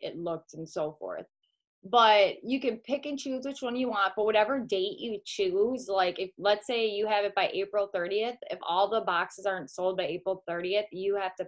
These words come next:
pay for the remainder. I'm gonna show you that in a second, but just be careful and cautious on that, okay? So that's why I always, like, if I know if I have to eat it up and pay the te-, the ten in order to get people interested,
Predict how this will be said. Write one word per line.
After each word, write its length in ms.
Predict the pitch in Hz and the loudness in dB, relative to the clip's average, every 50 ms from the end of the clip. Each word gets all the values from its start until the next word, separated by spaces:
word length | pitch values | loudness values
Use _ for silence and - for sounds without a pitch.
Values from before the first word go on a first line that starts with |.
| - | -6
pay 220 | - 170 165 160 - | -8 -8 -8 -8 -8
for 400 | _ 165 170 165 165 151 - - - _ _ | _ -4 -4 -2 -2 -4 -6 -8 -12 _ _
the 80 | 170 | -10
remainder. 480 | 170 170 160 160 147 - 101 85 69 62 - - - _ _ _ _ _ _ _ _ _ _ _ _ _ _ _ _ _ _ _ _ _ _ _ _ _ - | -8 -8 -8 -8 -10 -10 -12 -14 -14 -16 -16 -16 -20 _ _ _ _ _ _ _ _ _ _ _ _ _ _ _ _ _ _ _ _ _ _ _ _ _ -2
I'm 100 | 214 226 | -2 0
gonna 120 | 226 220 | 0 -2
show 120 | 214 - 226 | -2 0 2
you 140 | 214 208 | 2 2
that 180 | 190 180 170 151 | 2 0 -2 -4
in 60 | - | -6
a 40 | 185 | -8
second, 440 | 175 - 156 151 - - 107 156 165 | -6 -4 -4 -4 -4 -8 -10 -6 0
but 320 | 196 190 175 175 160 - - | 2 2 2 2 -2 -2 -2
just 220 | - 196 185 - | -4 -4 -4 -2
be 120 | - 220 | -4 -4
careful 420 | 208 - 220 196 185 185 185 180 175 | -2 0 0 2 2 0 -2 -4 -4
and 120 | 175 170 | -4 -4
cautious 440 | - 180 165 156 156 - 175 165 - | -2 -2 -2 -2 -2 -4 -10 -8 -6
on 180 | 160 151 156 156 | -6 -6 -6 -8
that, 160 | 143 120 101 | -10 -8 -8
okay? 440 | 160 160 - 180 165 170 190 233 226 _ _ _ _ _ _ _ _ _ _ _ _ _ _ _ _ _ _ _ _ | -10 -6 -4 -2 0 0 -2 -2 -6 _ _ _ _ _ _ _ _ _ _ _ _ _ _ _ _ _ _ _ _
So 100 | - 262 | 2 4
that's 160 | 254 254 294 | 4 4 6
why 140 | 294 269 240 | 4 6 6
I 80 | 208 | 6
always, 360 | 214 233 233 240 240 240 226 | 6 6 6 6 6 6 4
like, 200 | 208 226 214 214 | 4 2 0 0
if 100 | 214 - | 0 0
I 140 | 208 208 214 | 0 0 2
know 400 | 214 208 196 185 196 208 208 - - - | 2 2 4 6 8 8 6 4 4 0
if 160 | - 190 185 - - - | -2 -2 -2 -2 -4 -2
I 100 | 175 196 | 0 2
have 260 | 202 214 208 208 208 - | 4 4 2 2 0 -2
to 40 | 185 | -4
eat 340 | 180 - - 185 202 202 | -4 -4 -4 -4 -2 -2
it 100 | 196 185 | 0 2
up 220 | 175 165 175 190 - - | 4 4 4 4 0 -4
and 160 | - 190 185 | -6 -8 -6
pay 220 | 185 175 185 190 185 | -6 -2 -2 0 0
the 140 | 165 156 - _ _ - | -2 -6 -14 _ _ -8
te-, 200 | 196 - - - | -6 -6 -6 -2
the 160 | - 175 175 175 - | -4 -4 -4 -4 -8
ten 280 | 190 175 175 175 185 | -6 -6 -4 -4 -4
in 100 | 190 180 | -4 -4
order 300 | 175 175 175 175 180 170 | -4 -2 -2 -2 -2 -4
to 60 | 160 - | -4 -2
get 200 | 175 175 156 - | -4 -4 -4 -4
people 240 | - 185 190 - - | -8 -10 -10 -8 -10
interested, 460 | 165 185 175 202 214 - - 233 214 | -10 -8 -6 -8 -8 -4 -6 -6 -6